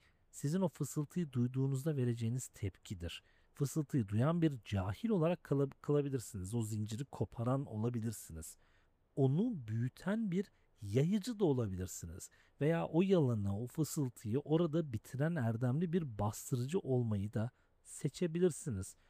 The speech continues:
Sonuçta güç sizin elinde, bizim elimizde. Yani yapacak da bir şey yok. O yüzden aslında söylenmek yerine bu anlamda bunun aleti olmamak, buna bir şekilde alet olmamak ve bunu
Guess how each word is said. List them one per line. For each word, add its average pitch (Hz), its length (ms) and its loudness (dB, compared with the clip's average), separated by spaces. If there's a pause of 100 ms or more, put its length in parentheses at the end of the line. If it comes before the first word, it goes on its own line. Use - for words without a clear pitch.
(140)
Sonuçta 170 300 -2
güç 123 440 -6 (280)
sizin 285 460 -2
elinde, 147 400 4
bizim 180 240 -2
elimizde. 135 460 0
Yani 131 680 -2
yapacak 123 440 -4
da 113 80 -6
bir 107 60 -10
şey 113 200 -8
yok. - 300 0 (480)
O 117 280 -2
yüzden 143 520 -2
aslında 139 520 -2
söylenmek 123 880 0
yerine 107 460 -2
bu 160 80 2
anlamda 120 720 -2
bunun 175 520 0 (680)
aleti 147 520 2 (100)
olmamak, 127 800 2
buna 143 220 0
bir 147 40 -4
şekilde 139 420 -6
alet 117 480 0
olmamak 139 800 0
ve 113 240 -2
bunu 139 340 0